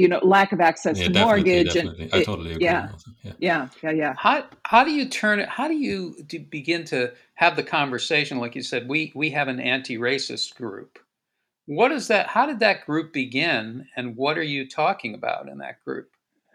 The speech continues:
Speaker 1: Yeah, I, it, it, wa-, just a member of the church started asking people if they would be interested in having a group like this. So it was very casual, and I,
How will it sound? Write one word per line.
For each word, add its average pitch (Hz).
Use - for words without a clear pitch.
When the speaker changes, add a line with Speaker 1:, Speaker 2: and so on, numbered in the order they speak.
Speaker 1:
Yeah, 294
I, 233
it, 269
it, 262
wa-, 220
just 262
a 262
member 240
of 208
the 196
church -
started 202
asking 196
people 190
if 165
they 180
would 170
be 185
interested 180
in 160
having 196
a 160
group -
like 143
this. -
So 202
it 143
was 156
very 208
casual, 160
and 165
I, 180